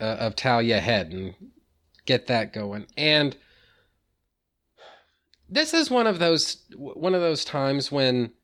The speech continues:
you know, as a Batman fan, you basically have to be willing to accept the fact that Batman, he can not only do all kinds of insane, crazy martial arts, he can not only do,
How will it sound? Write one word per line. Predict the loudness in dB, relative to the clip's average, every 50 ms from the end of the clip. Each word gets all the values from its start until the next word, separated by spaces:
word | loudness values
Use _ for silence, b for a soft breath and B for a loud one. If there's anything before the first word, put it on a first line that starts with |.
| _ _ _ _ _ _ _ _ _ _ _ _ _ _ _ _ _ _ _ _ _ -4
you | -2 0
know, | 0 -2 -2 0
as | 0 0 2 2
a | 0 0
Batman | 2 2 2 2 0 0 0 -2 -2 -2
fan, | -2 0 0 0 0 0
you | 0 -2 -2
basically | 0 0 0 0 0 -2 -2 -2 -2 -2
have | 0 0 0 0 0 -2
to | -4
be | -2 -2
willing | 0 0 2 2 2 2 0 -2
to | -2 -2 -4 -4
accept | -4 -4 -2 0 0 0 0 -2 -6 -20 -20 _ _ _ _ _ _ _ _ _ _ -2
the | -2 -2
fact | 0 2 4 4 4 4 2 0 -2
that | -4 -4 -4 -4 -2
Batman, | 0 0 0 0 0 -2 -2 0 0 0 0 -2 -4 _ _ _ _ _ _ _ _ _ _ _ _ _ _ _ _ _ _ _ _ _ _ _ _
he | -8 -2 -2 -2 0
can | 2 2 2
not | 4 4 4 4
only | 4 4 2 2
do | 2 2 2
all | 2 2 0
kinds | 0 0 0 0 0
of | 0 -2 -2
insane, | -2 -4 -4 -2 0 2 2 4 4 2 0
crazy | 0 -2 -2 0 0 0 0 -2 0 0
martial | 0 0 0 -2 -2 -2 -2 -2 0
arts, | 2 2 0 0 -2
he | -4 -4
can | -2 -2 0 0
not | 0 0 2
only | 2 2 2 0
do, | 0 2 2 2 2 2 0